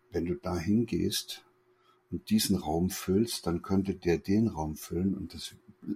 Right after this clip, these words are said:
probier das doch mal aus, das könnte für die ganze Mannschaft viel besser sein, wenn du stärker dich um diesen, um die Besetzung dieses Raumes kümmerst." Das ist kein Ratschlag, das ist jetzt etwas, wo einer beschreibt, was er gesehen hat und, äh, dem anderen einen Vorschlag macht.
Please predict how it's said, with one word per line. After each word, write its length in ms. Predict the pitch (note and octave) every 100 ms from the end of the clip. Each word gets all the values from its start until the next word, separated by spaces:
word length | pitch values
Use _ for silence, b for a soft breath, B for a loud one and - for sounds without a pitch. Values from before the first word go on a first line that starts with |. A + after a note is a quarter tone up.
| -
probier 300 | F2 - G#2+
das 180 | - -
doch 140 | F#2+
mal 140 | F#2+
aus, 120 | F2+ F2+
das 160 | F2+
könnte 280 | - G2 G2
für 140 | - F#2
die 120 | -
ganze 260 | F#2+ G2
Mannschaft 360 | G2 F#2 - -
viel 120 | G#2+
besser 280 | G2 G2+ -
sein, 240 | - E2 F2
wenn 100 | E2+
du 120 | F2 -
stärker 540 | - - G2 G2 G#2
dich 240 | - F#2
um 180 | F2+ F2
diesen, 380 | - F#2+ - E2+ B B B B
um 100 | F#2
die 100 | E2+
Besetzung 480 | E2+ - F2+ - E2+
dieses 380 | D#2 F#2+ G2 -
Raumes 320 | D#2+ D#2 C#2+
kümmerst." 460 | - - - - - B B B -
Das 180 | G2 A2
ist 140 | -
kein 180 | G#2 G#2
Ratschlag, 480 | F#2 F2+ - - -
das 180 | - -
ist 160 | - -
jetzt 240 | F2+ -
etwas, 460 | - - F2+ - - - F#2+ - B B B -
wo 120 | F#2+
einer 460 | - F2 F2+ E2+ - _
beschreibt, 480 | F2+ - E2+ F#2 -
was 140 | F3+
er 120 | - F3
gesehen 480 | F2+ - F3+ G#3+
hat 220 | G#2+ A2+ -
und, 400 | F#2 F2+ - -
äh, 300 | F2 E2+ E2 B B B
dem 140 | F#2
anderen 280 | F2 G2+ G2
einen 60 | F#2
Vorschlag 420 | - B2 - -
macht. 300 | - - -